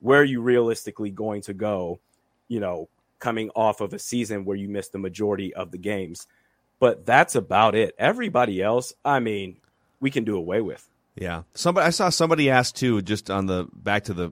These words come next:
Speaker 2: roster construction and where you spend your money, about Joe Thuney, 'cause he's been the name that we brought up all throughout
Speaker 1: Yeah.
Speaker 2: the, the free agency period. And someone said, "Well, how, you know, Kansas City's offense isn't that good this season, so how's he actually stacking up?" How about this?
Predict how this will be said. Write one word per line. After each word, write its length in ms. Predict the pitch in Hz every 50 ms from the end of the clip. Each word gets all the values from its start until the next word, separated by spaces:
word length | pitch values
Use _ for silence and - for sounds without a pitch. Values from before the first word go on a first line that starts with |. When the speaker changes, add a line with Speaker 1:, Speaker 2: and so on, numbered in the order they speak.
| - -
Speaker 2:
roster 320 | 104 101 101 101 - - 101
construction 680 | - 101 90 - - 104 98 - - - 104 95 95 92
and 260 | 82 80 78 73 71 _ _ _ _ _ _ _ _ -
where 140 | 101 104 107
you 120 | 110 101
spend 260 | - - 113 101 98
your 80 | 90 85
money, 480 | 90 98 104 104 101 98 98 101 98 - -
about 460 | - 95 82 98 95 92 90 87 87
Joe 220 | 85 - 110 107 110
Thuney, 500 | 104 - - 110 104 107 113 117 117 -
'cause 180 | 113 101 87
he's 220 | 104 110 104 92 95
been 160 | 104 104 95
the 80 | 95
name 220 | 92 95 95 98 95
that 60 | 92
we 120 | 92 95
brought 240 | 90 95 98 95 95
up 200 | 101 98 95 - -
all 200 | - 101 104 104
throughout 480 | 101 - 104 98 92 95 95 92 - _ _ _ _ _ _ _ _ _ _ _ _ - _ _ -
Speaker 1:
Yeah. 240 | - 90 98 95 82 - _ -
Speaker 2:
the, 80 | 95
the 60 | 90 85
free 240 | - - 117 110
agency 320 | 110 107 110 107 101 110 101
period. 380 | 87 110 104 104 104 101 95
And 120 | 90 85 -
someone 220 | - 95 92 92
said, 120 | - 107 107
"Well, 100 | 110 127
how, 100 | 139 -
you 80 | 156
know, 100 | 113 101
Kansas 360 | - - 147 139 131 123 113
City's 240 | - 127 117 110 95
offense 500 | 117 120 139 143 - 123 101 95 95 101
isn't 180 | 98 92 95 87
that 180 | 92 92 92
good 140 | 101 151 151
this 100 | 120 101
season, 260 | - 98 90 92 95
so 120 | 90 101 95
how's 280 | 95 113 117 117 110
he 120 | - 117 110
actually 320 | 110 107 - - - 98
stacking 460 | - - 110 95 92 90 - 87 85
up?" 180 | 80 73 71 _ _ _ _ _ _ _ _ _ _ _
How 80 | - 127
about 220 | 135 127 101 -
this? 360 | 95 80 76 - - - -